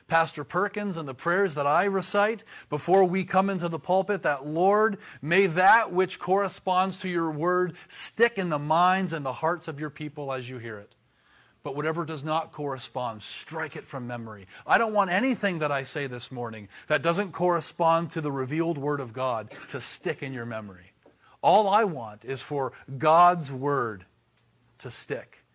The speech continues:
And if my words that are paraphrased, that do not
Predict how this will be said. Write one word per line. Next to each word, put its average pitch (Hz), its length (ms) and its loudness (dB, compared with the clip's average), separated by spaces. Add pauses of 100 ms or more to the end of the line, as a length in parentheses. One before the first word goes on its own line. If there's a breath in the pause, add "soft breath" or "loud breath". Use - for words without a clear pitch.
(360 soft breath)
And 143 160 -2
if 135 160 -4
my 156 280 6
words 214 540 6
that 165 100 4
are 151 100 2
paraphrased, 202 960 -2 (220 loud breath)
that 151 240 2
do 165 140 0
not 190 340 4